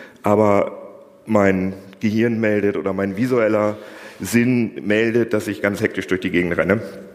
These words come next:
Und da wird einem dann schlecht wegen dieser, ja, wegen dieser Fehlverdrahtung. Und dann hat man mal eine Zeit gedacht,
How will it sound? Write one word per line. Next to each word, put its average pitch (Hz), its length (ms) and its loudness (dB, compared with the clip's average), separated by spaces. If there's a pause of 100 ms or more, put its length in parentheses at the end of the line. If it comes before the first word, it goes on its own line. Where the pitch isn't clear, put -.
(520)
Und 98 100 -2
da 95 100 6
wird 98 200 4
einem 98 120 2
dann 92 140 0
schlecht - 380 -4
wegen 85 180 -2
dieser, 87 320 0 (1200)
ja, - 100 -4 (160)
wegen 87 200 0
dieser 90 360 2 (300)
Fehlverdrahtung. 80 920 0 (420)
Und 101 100 0
dann 107 120 2
hat 143 120 -2
man 139 140 0
mal 123 80 0
eine 127 180 -2
Zeit 131 320 -4
gedacht, 143 500 -4